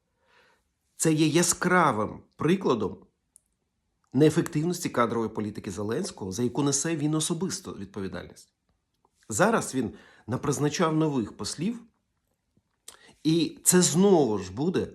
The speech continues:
та сама історія. Замість того, щоб проводити цю роботу систе-, е, в с-, системі дипломатичної служби України системно, послідовно, постійно, Зеленський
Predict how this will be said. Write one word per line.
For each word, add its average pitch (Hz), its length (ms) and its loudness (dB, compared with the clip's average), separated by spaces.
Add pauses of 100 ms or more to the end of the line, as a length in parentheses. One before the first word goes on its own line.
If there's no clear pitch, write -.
(140)
та 160 180 0
сама 127 320 -2
історія. 95 500 -10 (760)
Замість 160 340 2
того, 180 180 0
щоб 139 320 -2
проводити 151 540 -2
цю 123 440 -4
роботу 127 580 -4
систе-, - 520 -8
е, 107 280 -2
в 98 320 -6
с-, 110 300 -4
системі 135 380 0
дипломатичної 135 720 -2
служби 123 340 -4
України 117 600 -4 (280)
системно, 98 680 -8 (720)
послідовно, 120 800 -4 (140)
постійно, 104 600 -8 (1600)
Зеленський 147 720 -4